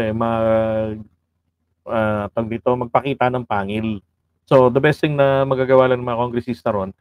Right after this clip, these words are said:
ay ngumiti lang, ngiting, ah, ngiting tigre. Ah, ganun lang. <laughs> Magpigil, nagpipigil nga lang daw sila.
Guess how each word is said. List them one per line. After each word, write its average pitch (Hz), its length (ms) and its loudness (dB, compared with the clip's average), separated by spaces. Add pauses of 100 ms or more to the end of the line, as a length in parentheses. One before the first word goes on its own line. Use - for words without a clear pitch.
(220)
ay 135 80 4
ngumiti 135 400 0
lang, 101 320 -2
ngiting, 117 400 -4
ah, 107 320 -4 (320)
ngiting 123 320 -6
tigre. 95 480 -10 (240)
Ah, 110 560 -4
ganun 104 240 -6
lang. 98 240 -6 (960)
<laughs> - 920 0
Magpigil, 143 460 4
nagpipigil 170 480 2
nga 151 160 2
lang 135 160 -2
daw 127 80 2
sila. 98 320 -2